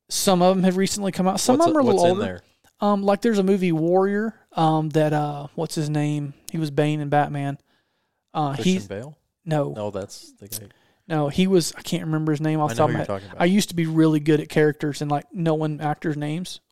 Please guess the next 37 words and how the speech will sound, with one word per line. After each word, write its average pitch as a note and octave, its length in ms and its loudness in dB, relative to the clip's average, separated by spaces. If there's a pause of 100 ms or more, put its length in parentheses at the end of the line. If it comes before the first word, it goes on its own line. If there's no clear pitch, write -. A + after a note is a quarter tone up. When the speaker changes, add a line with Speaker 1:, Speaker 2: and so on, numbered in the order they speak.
Speaker 1:
We E3 100 -4
used E3+ 140 -6
to C#3+ 60 -6
play D#3 160 2
a D3+ 40 -4
game D#3 240 0
in D3+ 80 -8
college. D3+ 420 2
It D#3+ 80 -8
was, D3+ 260 -6 (400)
we E3 80 -12
called D#3 200 4
it D3 40 -4
the D3 60 -4
movie D3+ 280 0
game, C#3+ 260 -4
where C#3+ 120 0
we D3 140 -2
would C#3+ 120 -2
name D3 220 -2
a C#3+ 40 -4
na-, C#3+ 180 -4 (140)
name D#3 320 0
a - 20 -4
movie, D#3+ 380 -2 (720)
and D#3+ 100 -2
then D3+ 160 2
you D3+ 140 -2
have D#3+ 200 0
to D#3+ 80 -6
name, D3 400 -2 (600)
uh, D3 240 2
a - 60 -14
character E3+ 480 2
in D3 80 0
that C#3+ 120 -2
movie. D3 400 -4